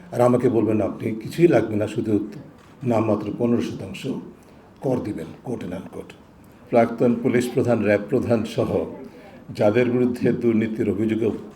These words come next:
অভিযোগ উত্থাপিত হচ্ছে এবং খুব লম্ফঝম্প করে তদন্ত করা হচ্ছে,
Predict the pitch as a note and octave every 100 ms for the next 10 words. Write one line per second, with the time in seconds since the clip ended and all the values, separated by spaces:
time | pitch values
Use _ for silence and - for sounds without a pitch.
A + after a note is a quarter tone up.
0 | - - - A2 A2+ B2 A#2 - G2 F2+
1 | - G2 - C3 G#2 A2+ A2 A2 - -
2 | - - - - C3+ G#2+ A#2 B2 - C3+
3 | C#3 C3 B2 B2+ G2+ B2+ C#3+ C#3+ D3+ C#3
4 | F2+ C#2+ -